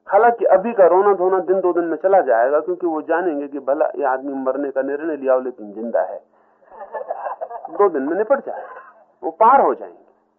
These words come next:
और अच्छा है कि अपने जानते ही, अपने सामने ही अपनी मृत्यु की पीड़ा से भी उनको गुजार देना, क्योंकि कल जब मैं मरूंगा और वो मृत्यु की पीड़ा से गुजरेंगे, तब मैं कुछ सहानुभूति प्रकट करने को, सांत्वना देने को भी नहीं रहूंगा।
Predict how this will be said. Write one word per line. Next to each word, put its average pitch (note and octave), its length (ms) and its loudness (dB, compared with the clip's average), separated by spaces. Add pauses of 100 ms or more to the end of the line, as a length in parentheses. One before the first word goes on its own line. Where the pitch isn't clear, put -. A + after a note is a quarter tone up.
(340)
और F#3 120 6
अच्छा G3 340 2
है G3 160 6
कि - 120 0
अपने C#3+ 320 2
जानते C3 440 -2
ही, C3 200 -8
अपने A#2+ 320 -4
सामने B2 420 -6
ही A#2+ 160 -10 (300)
अपनी B2 280 -4
मृत्यु A#2 480 -8
की A#2+ 160 -20
पीड़ा A#2 340 -4
से B2 160 -12
भी A2+ 140 -18
उनको G#2+ 280 -14
गुजार F#2+ 360 -10
देना, - 320 -20 (1120)
क्योंकि D3 220 -8
कल E3 320 2 (460)
जब C3+ 100 -4
मैं D3 160 -2
मरूंगा D3+ 380 2
और D3 140 6
वो C#3 140 -6
मृत्यु C#3+ 400 -8
की C#3+ 120 -14
पीड़ा D3+ 280 -2
से C#3+ 180 -10
गुजरेंगे, D3 440 -8
तब C3+ 180 -4
मैं C3+ 200 -6
कुछ B2+ 160 -10
सहानुभूति C3+ 680 -10
प्रकट C3 320 -8
करने C3 300 -4
को, B2+ 160 -12
सांत्वना B2+ 560 -4
देने C3 260 -4
को B2+ 140 -10
भी A#2 120 -14
नहीं A#2+ 160 -6
रहूंगा। F2+ 380 -14